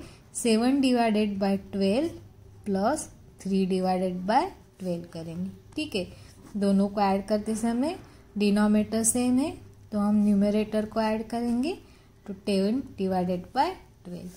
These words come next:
दोनों डे में उसने कितना homework complete किया है, उसको ट्वेल्व page homework है, उसमें से उसने टेन page को उसने homework complete कर दिया है दो दिन में, ठीक है। अभी हमें निकालना है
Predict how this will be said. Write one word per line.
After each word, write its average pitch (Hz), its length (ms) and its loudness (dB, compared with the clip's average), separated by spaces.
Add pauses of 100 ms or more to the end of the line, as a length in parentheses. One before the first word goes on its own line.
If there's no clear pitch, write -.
(480)
दोनों 214 580 4
डे 214 220 4
में 202 160 4
उसने 214 360 2
कितना 220 380 -2
homework 220 440 4
complete 226 520 -2
किया 247 400 0 (180)
है, 339 200 0 (360)
उसको 220 320 2
ट्वेल्व 214 540 2
page 240 240 2
homework 240 520 2
है, 311 100 2
उसमें 220 400 4
से 214 160 2
उसने 226 340 2
टेन 208 420 2
page 196 340 0
को 214 200 0
उसने 214 460 0 (580)
homework 208 540 6 (160)
complete 202 480 0
कर 202 140 4
दिया 202 320 2
है 330 200 2 (220)
दो 190 300 4
दिन 175 240 -2
में, 185 200 -4 (200)
ठीक 302 160 -6
है। 180 160 -6 (840)
अभी 233 180 4
हमें 254 280 6
निकालना 226 500 2
है 277 240 0